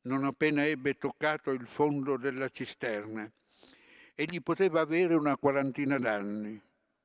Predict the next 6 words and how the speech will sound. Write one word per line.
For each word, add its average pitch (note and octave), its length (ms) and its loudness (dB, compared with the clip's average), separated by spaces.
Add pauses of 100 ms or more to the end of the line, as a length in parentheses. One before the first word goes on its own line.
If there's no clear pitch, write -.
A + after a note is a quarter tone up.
un B2 100 -8
poco D3 280 2
calvo, G#2 720 -4 (380)
assomo C#3 360 -2
del C3 240 -2
capo. G#2 640 -4